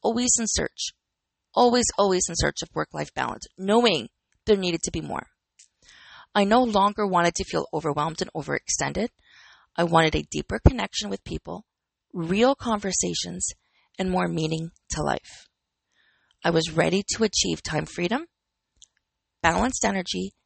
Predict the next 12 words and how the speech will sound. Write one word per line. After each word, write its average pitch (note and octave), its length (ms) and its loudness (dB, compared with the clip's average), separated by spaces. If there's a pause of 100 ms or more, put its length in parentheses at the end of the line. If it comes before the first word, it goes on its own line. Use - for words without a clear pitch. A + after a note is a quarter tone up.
(200)
and E3 180 -12
elevated D#3+ 480 0
finances. - 800 -10 (1080)
Once A#3+ 260 2
I E4 60 6
was D#4 200 2
introduced B3 440 -2
to A3 60 -4
network F#3 300 -2
marketing, F3+ 440 -4 (260)
everything F#3 760 0
changed. - 600 -12